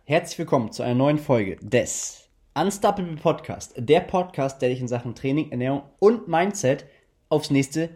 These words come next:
Level bringen wird. Und damit freue ich mich, dass du hier auch wieder heute eingeschaltet hast. Vorab einmal lieben Dank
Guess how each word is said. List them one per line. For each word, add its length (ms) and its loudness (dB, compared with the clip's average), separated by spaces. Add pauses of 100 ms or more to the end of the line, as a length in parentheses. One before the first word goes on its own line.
(120)
Level 300 6
bringen 240 6
wird. 240 -2 (300)
Und 100 -2
damit 160 6
freue 200 4
ich 40 0
mich, 300 -4
dass 240 -4
du 80 -2
hier 200 4
auch 140 -2
wieder 160 0
heute 300 -2
eingeschaltet 500 0
hast. 300 -2 (560)
Vorab 340 2
einmal 460 2 (680)
lieben 360 0
Dank 420 2